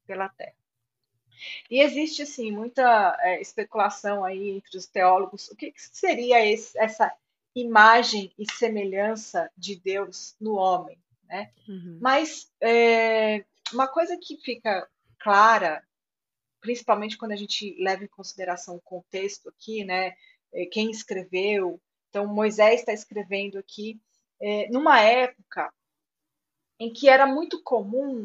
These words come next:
Speaker 1: a, a, eram muito comuns as guerras por conquistas de território. Então,
Speaker 2: Uhum.
Speaker 1: havia, é, um rei, uma rainha,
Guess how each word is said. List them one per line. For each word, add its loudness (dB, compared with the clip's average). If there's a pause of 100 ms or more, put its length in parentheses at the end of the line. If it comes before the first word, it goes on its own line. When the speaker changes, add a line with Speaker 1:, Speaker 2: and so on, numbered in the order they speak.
(120)
Speaker 1:
a, 2 (180)
a, 0
eram 2
muito -10
comuns -8
as -4
guerras -2
por -2
conquistas -10
de -12
território. -2 (600)
Então, 2
Speaker 2:
Uhum. 6
Speaker 1:
havia, 0 (100)
é, -2
um -8
rei, 2
uma -2
rainha, -2